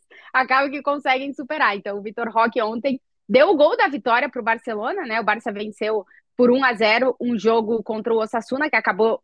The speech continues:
terminando jogando com, com um jogador a menos. Foi um jogo complicado de novo pro time do Xavi, que já anunciou que deixa a equipe, mas que parece que essa notícia não surtiu o efeito que se imaginava que poderia ter tido nos jogadores, né?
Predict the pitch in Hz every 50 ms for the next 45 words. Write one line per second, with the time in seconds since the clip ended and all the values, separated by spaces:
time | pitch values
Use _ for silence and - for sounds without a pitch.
0 | _ - 226 214 208 214 208 208 214 226 214 220 202 202 202 208 208 208 196 -
1 | 233 214 208 202 190 185 - 220 220 220 214 220 196 208 202 196 220 226 226 220
2 | 196 226 269 294 262 - 247 233 240 240 240 226 - 247 240 - 233 - - 240
3 | 254 285 262 277 214 240 254 233 220 220 233 277 320 294 247 190 - 214 208 -
4 | - 220 214 220 180 180 208 - - 208 185 196 247 254 262 285 - 220 175 196
5 | 202 202 214 220 202 - 226 220 214 240 196 196 202 208 285 294 - 254 233 214
6 | 170 - 214 214 240 - - 277 - _ _ _ _ _ _ 233 233 233 - 277
7 | 233 262 254 240 247 254 - - - 269 - 294 262 262 254 - - 269 262 -
8 | 285 262 247 254 269 269 247 - _ _ _ - - - 320 302 277 - - -
9 | - 311 349 381 349 302 269 - - 269 254 285 - - 302 262 - 269 254 240
10 | 240 226 240 226 226 226 262 269 269 - 214 220 254 233 233 208 240 262 269 -
11 | 262 214 208 - - 254 233 277 262 240 220 196 233 220 214 202 185 214 254 311
12 | 294 208 180 196 208